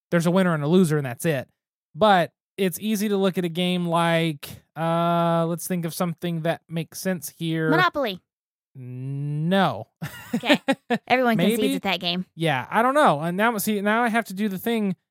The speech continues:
Speaker 1: that I try not to do, and I feel like I do it every episode, which is Google the thing,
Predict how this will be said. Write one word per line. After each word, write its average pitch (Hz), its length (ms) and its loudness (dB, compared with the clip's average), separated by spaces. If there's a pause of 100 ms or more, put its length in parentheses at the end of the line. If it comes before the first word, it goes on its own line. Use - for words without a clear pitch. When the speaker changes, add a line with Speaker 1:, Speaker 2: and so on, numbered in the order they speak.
(100)
Speaker 1:
that 180 180 2
I 180 80 -2
try 208 160 0
not 202 200 2
to - 80 -16
do, 220 160 2
and 196 100 2
I - 20 0
feel 180 120 0
like 190 120 0
I 180 40 -2
do 185 80 0
it 180 60 2
every 185 160 2
episode, 170 420 -2 (280)
which 170 240 -2
is 170 260 0 (340)
Google 240 360 4
the 180 140 0
thing, 185 560 -2